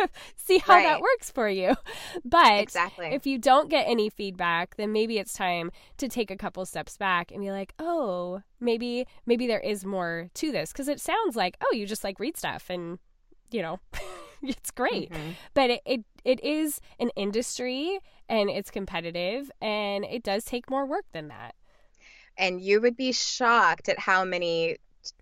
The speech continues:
Speaker 2: I mean, for some people, literally tens of thousands of dollars they spend on training every year. Um, and if you think about, um, you know, you wouldn't go into any other career or profession or even,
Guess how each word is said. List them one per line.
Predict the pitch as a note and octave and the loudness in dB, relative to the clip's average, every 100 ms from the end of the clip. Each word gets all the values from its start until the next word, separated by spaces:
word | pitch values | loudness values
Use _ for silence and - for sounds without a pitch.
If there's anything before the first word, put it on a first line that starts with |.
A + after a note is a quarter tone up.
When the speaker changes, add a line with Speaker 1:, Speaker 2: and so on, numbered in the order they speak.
| - - | -12 -2
Speaker 2:
I | A3+ | 0
mean, | G3+ | 0
for | A3 | 0
some | B3+ - D4 | 2 2 2
people, | - D4 - G#3 | 0 -2 4 6
literally | F3+ A3+ A3 F3+ | 6 6 8 6
tens | - - C4+ C4+ | 2 -4 -2 0
of | A#3 | 2
thousands | F3+ G3 G3 | 4 2 0
of | F3+ | -2
dollars | E3 E3 E3 - | 2 4 2 0
they | E3+ | -10
spend | - F3 | -6 -2
on | D#3+ D#3 | 0 0
training | - - - C4+ D4+ G#3+ C#3+ G3+ - - | -4 -10 -2 0 4 4 4 0 -10 -2
every | F#3 E3+ E3+ E3 | 0 2 2 2
year. | D#3 D3+ C#3 - - - - - | 2 2 2 -2 -8 -20 -20 -4
Um, | F#3+ F#3 F3+ - | 2 4 4 4
and | G#3 | 2
if | G#3+ | 2
you | B3 | 2
think | A#3+ C4+ | 2 2
about, | A#3 G3+ F#3 F3+ F3+ - _ | 4 6 6 6 4 -2 _
um, | F#3 E3+ E3 D#3 D#3 D#3 - - _ | 2 4 4 2 -2 -6 -14 -20 _
you | - G#3+ | -4 0
know, | F3 | 0
you | F3+ F#3 | 0 -6
wouldn't | F#3 G#3 G#3+ G#3 D#3 | 0 2 2 -2 2
go | F#3 F3+ | 8 8
into | E3 E3+ - F#3 E3 D#3+ _ | 8 4 -2 0 0 0 _
any | C#4 F4+ A#3 | -2 2 2
other | F3 D#3+ D3+ D3+ - | 4 6 6 4 -2
career | - E3+ F3+ E3 C#3+ C#3 | -6 -2 2 4 6 4
or | |
profession | D#3+ E3 F3 E3+ - D3 | 0 -4 -2 -2 0 2
or | D3+ | 2
even, | D#3 F#3+ F3+ D#3+ D#3+ | 2 2 4 2 0